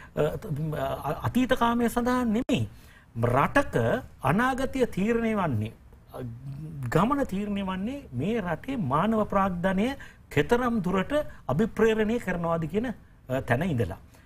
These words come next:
ඒක නිකන් සමාගමක් වගේ. අපි මේක ඔක්කොම අභිප්‍රේරණය වුණොත් එක අරමුණක් කරා යන්නට ඒක, එ-, එතකොට පමණයි මේ ජාතියක් නගා සිටවන්නට පුළුවන්. ආර්ථික වශයෙන් පවා. ආර්ථික වශයෙන් පවා.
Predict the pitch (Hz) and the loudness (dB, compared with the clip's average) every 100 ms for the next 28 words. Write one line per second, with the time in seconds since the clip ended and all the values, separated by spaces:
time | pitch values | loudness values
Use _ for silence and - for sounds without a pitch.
0 | - 147 190 160 262 - 233 262 143 117 | -4 2 2 2 0 2 4 4 4 2
1 | - 104 - 101 - - - - 185 113 | 0 -2 -2 -10 -12 -20 -8 -2 -2 -2
2 | - 131 196 202 120 - 233 - 220 - | 0 0 2 2 0 0 0 2 -2 2
3 | 277 277 240 208 151 196 247 - - - | 0 2 2 2 2 0 -2 -4 -4 2
4 | 587 196 247 254 247 - 180 196 151 151 | 4 4 2 2 0 0 0 2 4 2
5 | 247 240 143 196 311 - - - - - | 2 0 2 2 0 -4 -16 -20 -20 -20
6 | - - - - - - 147 185 254 262 | -20 -20 -20 -20 -20 -4 2 2 2 -2
7 | - - - - 131 - - - - - | -4 -18 -20 -8 -6 -6 -12 -8 -6 0
8 | 165 170 208 262 - 202 294 254 156 285 | 2 2 0 0 2 4 4 2 0 -2
9 | - 170 170 156 156 151 240 247 151 143 | -6 -6 -4 2 0 2 0 0 -10 0
10 | 131 147 143 151 139 151 107 - 135 101 | 2 2 0 -2 0 0 0 -2 0 -2
11 | - 214 262 302 277 254 302 247 285 135 | 0 4 4 2 0 0 0 4 4 2
12 | - - - - - 120 - 208 233 262 | -8 -18 -20 -20 -6 -4 0 2 2 2
13 | - - 269 - | 0 4 2 2